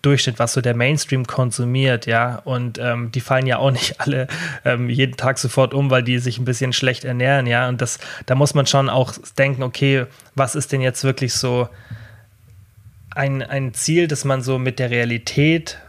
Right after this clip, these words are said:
und dem eigenen Ziel vereinbaren kann, ja, weil ich zum Beispiel, ich will natürlich gesund leben und mich gesund ernähren, aber auf der anderen Seite will ich halt auch mal eine Pizza essen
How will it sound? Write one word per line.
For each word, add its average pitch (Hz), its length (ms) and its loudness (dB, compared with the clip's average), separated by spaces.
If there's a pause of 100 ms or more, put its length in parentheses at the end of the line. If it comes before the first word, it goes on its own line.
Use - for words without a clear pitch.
(180)
und 143 380 -2
dem 131 240 0
eigenen 127 400 -2
Ziel 131 240 -4
vereinbaren 117 640 -4
kann, 113 220 -10
ja, 117 160 -4
weil 120 120 -4
ich 123 140 -10
zum 131 140 -4
Beispiel, 120 260 -4
ich - 160 -10
will 131 100 -4
natürlich 147 540 -4
gesund 117 360 -6
leben 160 200 -2
und 131 120 -4
mich - 180 -12
gesund 123 300 -6
ernähren, 120 420 -2 (320)
aber 120 400 0
auf 139 160 -10
der 117 120 -4
anderen 127 220 -2
Seite 120 320 -4
will 123 120 -4
ich 123 180 -4
halt 117 240 -2
auch 123 280 -2 (380)
mal 123 200 0
eine 120 140 -2
Pizza - 380 -4
essen 113 460 -6